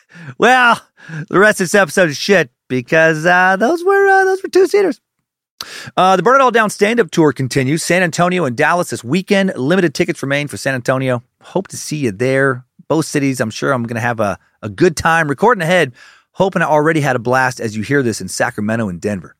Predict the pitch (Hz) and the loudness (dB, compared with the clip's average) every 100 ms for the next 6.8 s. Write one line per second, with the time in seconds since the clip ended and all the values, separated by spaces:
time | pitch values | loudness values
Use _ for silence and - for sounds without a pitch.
0 | _ _ _ _ _ _ 95 95 120 190 | _ _ _ _ _ _ -6 -2 2 2
1 | 175 151 208 139 113 131 131 135 139 117 | 2 0 -2 -6 -4 -4 -2 -2 -4 -2
2 | 131 131 131 110 127 170 139 - 123 127 | -2 -2 -4 -2 -2 -2 -2 -2 -2 -2
3 | 123 - 127 127 123 110 - - 143 139 | -2 -2 0 2 0 -2 -8 -4 -4 -4
4 | 120 143 135 160 214 - 123 120 123 127 | -2 -2 0 0 -2 -4 -6 -4 -4 -4
5 | 123 120 107 - 151 170 - 120 104 120 | -4 -6 -6 0 2 0 -2 -4 -2 -4
6 | 147 104 113 107 208 190 151 208 | -6 -8 -8 -4 -2 2 0 -2